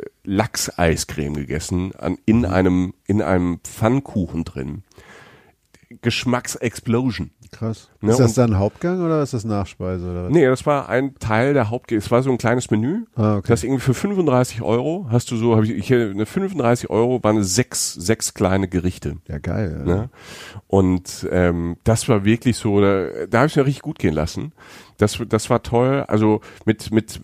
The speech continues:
Speaker 1: weißt du, mit so alten Rübensorten und, ähm, wirklich mo-, moderne, nachhaltige Küche. Und was ich, äh, da toll fand, ähm,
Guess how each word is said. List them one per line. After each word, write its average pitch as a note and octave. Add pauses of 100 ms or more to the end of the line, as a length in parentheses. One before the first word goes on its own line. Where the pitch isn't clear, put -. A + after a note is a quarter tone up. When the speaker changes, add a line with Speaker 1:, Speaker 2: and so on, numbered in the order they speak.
Speaker 1:
weißt G#2
du, B2+
mit G2+
so -
alten G#2
Rübensorten F#2
und, F2+
ähm, E2+
wirklich A#2+
mo-, G#2
moderne, G2
nachhaltige G#2+
Küche. D#3 (280)
Und -
was A2
ich, -
äh, G#2+
da G#2+
toll B2
fand, B2
ähm, F#2